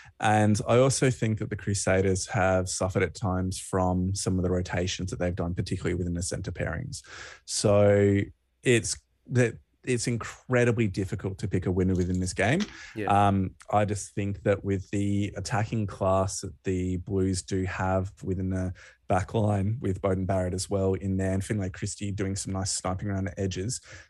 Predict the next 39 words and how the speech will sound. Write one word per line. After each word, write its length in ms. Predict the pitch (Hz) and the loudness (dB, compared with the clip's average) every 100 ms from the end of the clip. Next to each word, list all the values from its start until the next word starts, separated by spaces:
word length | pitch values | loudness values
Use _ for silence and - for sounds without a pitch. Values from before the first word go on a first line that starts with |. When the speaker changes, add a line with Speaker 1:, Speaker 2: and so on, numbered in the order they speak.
| - | -4
Speaker 1:
that 120 | 104 | 2
they 200 | 110 107 | 4 2
do 340 | 98 113 113 | 2 0 2
have 440 | 120 110 110 110 131 | 2 2 2 0 -4
the 80 | 98 | -6
potential 580 | 117 - 107 107 143 135 | -6 -4 -4 -2 -4 -4
to 160 | 147 | -2
unlock 340 | 135 131 127 - | 0 2 0 0
that 140 | 131 | -2
Crusaders 520 | - 120 - 117 123 | -2 -6 0 0 -2
defence. 580 | - 110 127 185 - - - - - - - - _ _ | -4 -2 -2 -2 -8 -14 -16 -20 -20 -20 -20 -20 _ _
But 140 | 139 143 | 2 4
at 60 | |
the 40 | - | 4
same 180 | 165 | 2
time, 280 | 143 147 131 | 4 4 4
Crusaders 400 | 101 135 135 107 | 2 4 4 2
are 40 | 98 | -2
just 160 | 87 | -6
insanely 880 | 101 92 - - - 104 101 98 90 | -8 -8 -6 -4 -2 0 0 0 -2
dangerous 560 | 82 95 92 92 92 - | -2 -4 -2 -4 -6 -10
as 100 | 110 | -10
well. 200 | 67 - - - - | -10 -12 -18 -16 -8
So, 480 | - 92 90 87 87 - - _ 98 | -2 0 0 0 -4 -6 -18 _ -6
look, 180 | 87 | -4
it, 160 | - 113 | -4 -2
it 200 | 113 98 | 0 2
definitely 400 | 117 110 101 101 | 0 0 -2 -4
could 180 | - 95 | -4 0
go 160 | 98 | 0
either 160 | 95 92 | 0 2
way, 300 | 95 92 92 | 2 2 2
but 140 | 98 | -2
I'm 120 | 95 92 | -2 -4
gonna 180 | 90 | -4
go 260 | 87 90 90 | -4 -4 -4
Blues 280 | 85 87 85 | -4 -6 -6
by 120 | 85 | -6
five. 300 | - 85 | -4 -4